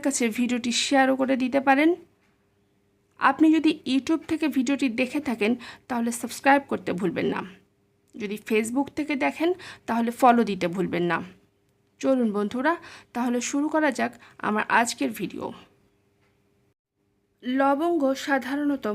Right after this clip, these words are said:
মশলা হিসেবেই পরিচিত। মূলত লবঙ্গ গাছের ফুলের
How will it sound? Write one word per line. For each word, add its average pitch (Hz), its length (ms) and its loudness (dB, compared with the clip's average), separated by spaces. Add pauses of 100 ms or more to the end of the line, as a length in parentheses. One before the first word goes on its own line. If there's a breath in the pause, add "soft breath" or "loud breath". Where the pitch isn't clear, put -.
মশলা 254 360 -2 (100)
হিসেবেই 294 480 -2
পরিচিত। 185 400 -4 (580)
মূলত 226 360 -4 (160)
লবঙ্গ 254 380 2 (160)
গাছের 269 320 -2 (120)
ফুলের 254 340 0